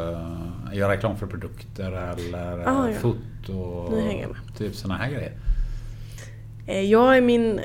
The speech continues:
Speaker 2: Instagram då som är största kanalen, så har jag ju lite samarbete med olika företag. Så jag försöker att, eh, visa upp dem fast med en sjöjungfru-twist då. Så till exempel, jag har simmat runt med lite hårprodukter i poolen till exempel.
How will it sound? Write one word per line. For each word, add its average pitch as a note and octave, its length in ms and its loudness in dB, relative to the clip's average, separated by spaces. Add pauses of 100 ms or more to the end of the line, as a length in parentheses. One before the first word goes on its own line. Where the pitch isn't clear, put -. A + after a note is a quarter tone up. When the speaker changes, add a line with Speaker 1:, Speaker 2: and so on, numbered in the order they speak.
(120)
Speaker 2:
Instagram A#3 460 4
då G#3 120 6
som F#3+ 200 0
är F#3+ 60 2
största - 600 -2
kanalen, F#3+ 580 0
så - 140 -2
har F#3+ 220 2
jag F#3 140 2
ju F#3 120 2
lite F#3+ 240 -2
samarbete F#3 680 -4
med G3 120 2
olika F#3 460 -2
företag. - 600 -6
Så - 140 -6
jag F#3+ 80 -2
försöker F#3+ 680 0
att, F#3 80 0 (840)
eh, - 320 0 (300)
visa A3 320 6
upp A#3 180 4
dem G3+ 120 0
fast G3+ 240 -2
med G3 100 2
en G3 60 2
sjöjungfru-twist - 1120 -2 (160)
då. - 80 0 (600)
Så - 60 -8
till F#3+ 100 0
exempel, F#3 360 -2
jag F#3 60 -2
har F#3 60 -2
simmat F#3+ 360 0
runt F3+ 220 0
med F3+ 100 -2
lite F3+ 180 -4
hårprodukter F#3 720 -2
i - 140 -4
poolen - 420 -4
till - 100 -8
exempel. - 300 -12